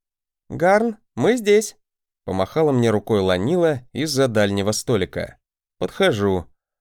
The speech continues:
За соседним столиком сидят два хмурых типа.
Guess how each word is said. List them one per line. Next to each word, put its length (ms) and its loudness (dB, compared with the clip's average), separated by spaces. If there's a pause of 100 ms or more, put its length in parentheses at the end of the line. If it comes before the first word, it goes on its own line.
(100)
За 200 -4
соседним 520 -2
столиком 480 -4
сидят 460 -4
два 260 0
хмурых 520 -2
типа. 480 -4